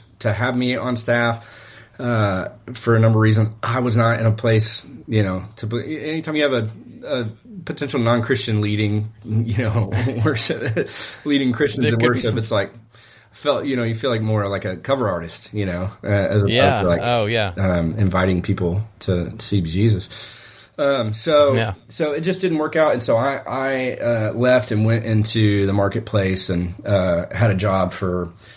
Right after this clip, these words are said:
Speaker 1: probably seven years. Um,
Speaker 2: Okay.
Speaker 1: just doing, man, I was writing, like, S Q L code and doing all kinds of, uh, uh, like, healthcare files and <laughs> all kinds of stuff
Speaker 2: Oh, wow.
Speaker 1: that I'm not cut out to do.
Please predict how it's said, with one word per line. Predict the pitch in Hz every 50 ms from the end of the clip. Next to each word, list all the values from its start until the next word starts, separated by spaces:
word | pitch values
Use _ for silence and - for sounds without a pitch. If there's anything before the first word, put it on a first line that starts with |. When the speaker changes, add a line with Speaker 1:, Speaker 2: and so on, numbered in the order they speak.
| - - - - - - _ -
Speaker 1:
probably | - 160 180 139 98 95
seven | - - - - - 131 123 127 135 135 135 135 135 135 135 139 139
years. | 135 135 135 139 143 143 147 147 143 - - - - - - - -
Um, | - 110 110 110 104 98 92 92 90 90 98 - - -
Speaker 2:
Okay. | 120 - 127
Speaker 1:
just | 127 - - 113 104
doing, | 113 107 104 101 98 95 98 -
man, | 107 107 104
I | 104
was | 101 92
writing, | 98 98 98 95 92 95 95 92 92
like, | 90 85 82 - - -
S | - - -
Q | 123 117 120
L | 107
code | - - 113 107 104 101 98 98 98 98 92
and | 85 80 87 - - - - - - - - - -
doing | 120 123 120 113
all | 110 110 107
kinds | 110 117 107 101 95 92
of, | 98 92 92 90 90 90 - - _ _ _ _ -
uh, | 110 101 98 92 90 85 85 82 85 - - _ _ - - - - - - -
uh, | 101 98 90 82 - - - 107 113 - 107 113
like, | 104 95 -
healthcare | - - 120 113 110 - 113 107 101 95 -
files | - 113 107 104 101 101 101 98 98 95 95 92 90 104
and | 101 107 107
<laughs> | 104 131 135 117 104
all | 143 139 127 110 - - 107 - - -
kinds | - 127 120 110
of | 107 104
stuff | - - 110 104
Speaker 2:
Oh, |
wow. | 104 110 113 110
Speaker 1:
that | 117
I'm | 113 107 107 107 - - - - - - - - _ _ -
not | 151 151 156 156 151 - -
cut | - 156 151 139
out | 139 135 131 123
to | - 120
do. | 113 127 127 117 107 113 117